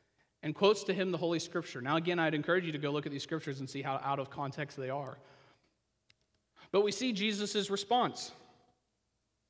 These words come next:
Jesus said to him, "Again, it is written, 'You shall not put the Lord your God to the test.'"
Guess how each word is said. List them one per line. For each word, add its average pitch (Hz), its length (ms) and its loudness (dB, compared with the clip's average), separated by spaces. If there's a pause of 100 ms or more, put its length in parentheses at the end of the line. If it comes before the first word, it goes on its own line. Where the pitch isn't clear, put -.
(540)
Jesus 208 380 0
said 226 260 0
to 165 120 -2
him, 131 320 -8 (640)
"Again, 240 640 0
it 214 160 6
is 214 180 6
written, 175 560 2 (560)
'You 226 260 2
shall 208 320 4
not 196 520 4
put 190 160 -2
the 175 80 2
Lord 208 360 6
your 190 100 2
God 165 320 2
to 170 100 -2
the 175 60 -6
test.'" - 520 0